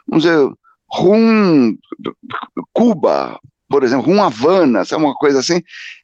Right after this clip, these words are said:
Ele entrou e disse o texto do comercial, com a cara de que tava odiando fazer aquele,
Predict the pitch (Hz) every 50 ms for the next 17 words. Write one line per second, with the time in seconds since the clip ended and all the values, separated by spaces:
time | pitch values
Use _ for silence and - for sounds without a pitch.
0 | _ - - 180 180 196 202 185 165 - 156 165 185 190 190 170 185 175 - -
1 | _ _ _ _ _ _ _ _ _ _ _ - _ _ - 214 185 147 156 214
2 | 233 - - 226 - - 175 190 175 - 202 190 190 208 208 214 214 208 - -
3 | 175 175 170 143 107 85 - - - - - 151 165 320 - - - _ _ _
4 | _ _ _ - 208 185 190 185 165 147 143 147 - - - 165 147 170 165 139
5 | 127 147 151 160 175 180 170 147 127 110 - 123 120 127 127 123 - 151 147 135
6 | 120 104